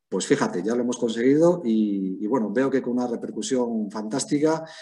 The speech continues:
y esperamos, pues eso, que esa ilusión que un día nos encandila a nosotros, pues al menos en lo que refiere a esta jornada también os haya encandilado a vosotros.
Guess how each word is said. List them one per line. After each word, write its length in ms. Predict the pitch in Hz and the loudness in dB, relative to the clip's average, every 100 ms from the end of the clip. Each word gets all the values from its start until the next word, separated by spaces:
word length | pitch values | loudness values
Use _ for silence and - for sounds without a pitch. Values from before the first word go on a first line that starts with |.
| - - | -20 -6
y 100 | 202 | 0
esperamos, 720 | - - 131 151 147 - - - | 2 4 6 4 4 -2 -12 -8
pues 140 | 110 | -4
eso, 220 | 123 92 | -4 -6
que 200 | 95 107 | -6 -2
esa 240 | 123 131 131 | 0 2 4
ilusión 400 | 127 120 135 123 | 4 4 4 2
que 80 | 117 | 0
un 120 | 117 | 2
día 180 | 127 120 | 2 2
nos 180 | 117 | -2
encandila 400 | 120 110 117 123 | -4 -2 -2 0
a 40 | 127 | -2
nosotros, 420 | 120 123 139 131 | -2 -2 -2 -2
pues 360 | - 101 - - | -4 -4 -4 -8
al 140 | - 101 | -6 -2
menos 480 | 120 127 - - _ | 2 2 0 -6 _
en 120 | 98 | -4
lo 100 | 107 107 | -4 -4
que 80 | |
refiere 280 | 101 101 123 | -6 -2 0
a 40 | 113 | -2
esta 140 | 120 | -4
jornada 340 | 113 117 127 | -6 -2 -2
también 260 | 120 104 113 | -2 -2 -2
os 120 | 110 | 0
haya 140 | 110 104 | -2 -2
encandilado 420 | 98 104 104 98 | -4 -4 -4 -6
a 40 | |
vosotros. 480 | 90 - 82 - - | -10 -12 -14 -14 -18